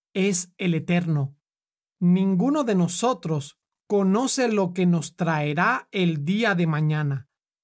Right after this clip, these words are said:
pero el futuro entero está abierto para su mirada omnisciente. El conocimiento infinito de Dios debería llenarnos de santo temor.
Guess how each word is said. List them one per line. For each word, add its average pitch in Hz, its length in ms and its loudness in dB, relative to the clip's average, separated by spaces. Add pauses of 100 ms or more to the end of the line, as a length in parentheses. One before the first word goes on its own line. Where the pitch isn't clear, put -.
(200)
pero 170 440 0 (280)
el 185 200 0
futuro 196 720 0
entero 180 720 0 (320)
está 233 680 0
abierto 185 760 0
para 170 260 0
su - 180 -4
mirada 175 640 0
omnisciente. 156 960 -2 (640)
El 196 240 -2
conocimiento 180 880 2
infinito 185 640 0
de 175 120 0
Dios 160 400 -2 (340)
debería 185 500 0
llenarnos 196 920 0
de 160 160 0
santo 185 680 -2
temor. 156 440 -2